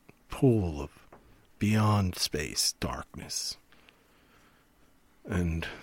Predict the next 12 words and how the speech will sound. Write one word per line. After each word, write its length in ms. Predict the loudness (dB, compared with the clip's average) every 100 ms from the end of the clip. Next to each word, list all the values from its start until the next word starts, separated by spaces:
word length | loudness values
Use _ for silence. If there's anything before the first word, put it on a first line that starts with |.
| -20 -10
what's 240 | -6 -4 -4
the 80 | -2
feeling 480 | 2 2 2 2
there? 320 | 0 0 -2 -8 -16 -20 _ 0
More 180 | 2 2
terror? 400 | 0 -2 -2 -6 -12 -20 _ -6
Is 180 | -4 -2
there 100 | -2
still 280 | 0 -2 0
terror 380 | 2 2 2
there? 320 | 2 0 -2 -8 _ _ _ _ _ _ _ _ _ _ _ _ _ _ _ _ _ -10 0
Um, 460 | 2 2 0 -4